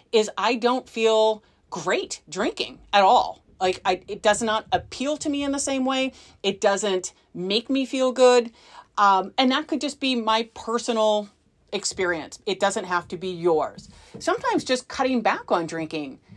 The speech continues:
is a big help to your weight loss. What I noticed this year, and I, by this year I mean twenty twenty-three versus twenty twenty-two, I drank more in twenty twenty-two. I drank, uh,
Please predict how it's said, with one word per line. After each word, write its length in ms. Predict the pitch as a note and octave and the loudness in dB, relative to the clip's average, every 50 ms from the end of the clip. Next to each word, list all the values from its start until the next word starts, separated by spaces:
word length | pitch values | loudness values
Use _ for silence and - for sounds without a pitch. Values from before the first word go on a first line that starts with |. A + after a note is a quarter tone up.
| - - - - | -20 -20 -12 -2
is 520 | C4 B3+ A3+ G#3 F#3+ F3+ E3 E3 - - - _ _ - | 4 6 6 6 6 2 -2 -4 -10 -12 -14 _ _ -4
a 120 | G#3+ G3+ | -2 -2
big 520 | G3 - - F#3+ F3+ E3+ E3 D#3 D3+ - _ _ _ _ _ | -2 -2 0 0 0 0 0 -4 -8 -16 _ _ _ _ _
help 360 | - - F#3+ D#3 A#2 G2 _ _ _ _ _ | 4 6 6 6 6 2 _ _ _ _ _
to 120 | - F3+ | -8 -6
your 100 | E3 D3+ | -4 -4
weight 200 | D3 D3+ D3 - | -4 -4 -6 -4
loss. 280 | - C3+ A2 - - - - - - - - | -6 -6 -6 -8 -12 -20 -20 -20 -20 -18 -12
What 300 | - G#3 A#3+ D#4+ G#4 G4+ | -8 0 2 2 2 4
I 200 | - C#4 C#4+ C#4+ | 0 -2 -2 0
noticed 760 | C4+ A#3 A3 G#3+ G#3+ G#3 G3+ E3 D#3 D#3 E3+ - - - - _ _ _ _ _ _ _ - _ | -2 -2 -2 0 -2 0 0 0 -2 -2 -4 -6 -12 -16 -18 _ _ _ _ _ _ _ -20 _
this 340 | - E3 F#3+ B3+ C#4+ - - | -10 -2 0 0 0 0 0
year, 240 | A3+ F#3+ F3+ D#3+ F3 | 0 2 2 4 2
and 140 | G#3+ G3 F3+ | 2 0 -2
I, 120 | E3 - - | -6 -6 -4
by 180 | E3 F#3+ F3+ F3+ | 0 0 0 0
this 240 | E3+ F#3 F3+ - | 0 -2 -4 -2
year 80 | G3 F3+ | -4 -4
I 40 | F3 | -4
mean 140 | E3+ E3+ E3 | -4 -6 -6
twenty 280 | - - F#3 F#3+ F#3+ | -6 -6 -6 -6 -6
twenty-three 500 | F#3+ - G3 F#3+ F3+ F3 - F#3+ F3+ F3+ | -4 -4 -2 -2 -2 -2 0 0 0 0
versus 360 | E3+ E3+ E3+ D#3+ - F3 D#3+ | 0 -2 -6 -6 -4 -6 -8
twenty 280 | - - - E3+ E3 D#3+ | -8 -6 -6 -4 -4 -4
twenty-two, 640 | D#3 - D#3+ D#3 D3+ D3 - - C4 G3+ F3 D#3+ - - - _ - - | -6 -6 -6 -6 -6 -6 -4 0 0 2 0 0 -4 -14 -20 _ -10 -2
I 100 | - B3+ | 0 0
drank 260 | B3 C4 C#4+ C#4+ - G#3+ | 0 0 -2 -4 -4 -6
more 480 | F#3+ F#3+ F#3+ F3 D3+ - - D3+ - - | -4 0 0 0 0 -2 -4 -10 -16 -8
in 100 | F#3 F3+ | -8 -8
twenty 260 | E3+ - F3+ D#3+ D#3 D3+ | -8 -6 -8 -6 -6 -6
twenty-two. 540 | - - D3+ D3 C#3 C#3+ - D3 A#2+ G#2 - | -6 -8 -8 -8 -8 -8 -8 -8 -8 -8 -6
I 120 | - G3 | -6 -6
drank, 500 | F#3+ - G3 G#3+ G#3+ A3 G#3 G3+ - _ _ _ _ _ _ _ _ _ _ _ _ _ _ _ _ _ _ _ | -6 -4 -2 -2 -2 -2 -2 -6 -14 _ _ _ _ _ _ _ _ _ _ _ _ _ _ _ _ _ _ _
uh, 220 | - _ - - | -20 _ -20 -20